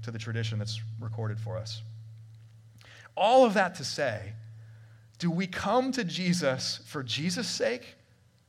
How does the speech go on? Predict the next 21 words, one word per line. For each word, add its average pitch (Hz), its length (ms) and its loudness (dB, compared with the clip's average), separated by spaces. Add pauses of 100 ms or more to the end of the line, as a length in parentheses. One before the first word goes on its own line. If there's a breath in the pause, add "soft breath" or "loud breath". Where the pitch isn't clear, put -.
(220)
out 170 140 2
of 151 240 -2 (560 soft breath)
love 185 380 6
for 214 160 -2
him, 220 260 2
out 175 120 2
of 147 100 -4
a 143 40 -8
desire 170 400 0
to 175 120 -4
be 127 160 -4
known 185 380 2
by 196 160 4
him 202 260 0
and 127 100 -4
to 196 80 -6
know 180 320 2
and 143 100 -2
follow 180 360 0
him? 202 320 -4 (840 soft breath)
Or 151 580 0